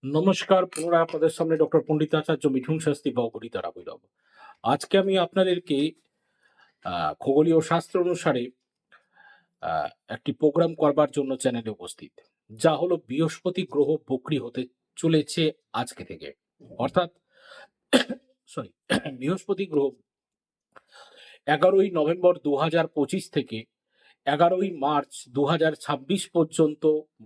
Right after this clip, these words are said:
বক্রী অবস্থায় থাকবে, অর্থাৎ Jupiter is getting retrograded।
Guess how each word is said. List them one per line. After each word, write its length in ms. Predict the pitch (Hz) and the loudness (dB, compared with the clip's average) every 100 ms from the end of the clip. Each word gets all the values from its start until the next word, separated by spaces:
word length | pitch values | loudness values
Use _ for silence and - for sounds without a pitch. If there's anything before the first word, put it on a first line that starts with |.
| 107 | -2
বক্রী 340 | 143 147 165 156 | -2 0 2 4
অবস্থায় 440 | 117 117 - 117 | 2 -4 -6 -6
থাকবে, 400 | - 113 101 135 | -4 -8 -4 -6
অর্থাৎ 480 | - 127 - 143 123 | -4 -6 -2 -2 -2
Jupiter 400 | - 143 175 151 | -4 -4 0 0
is 140 | 143 - | 0 -4
getting 320 | 127 127 135 | -4 -2 -2
retrograded। 680 | 117 107 110 85 73 71 | -2 -4 -6 -10 -12 -14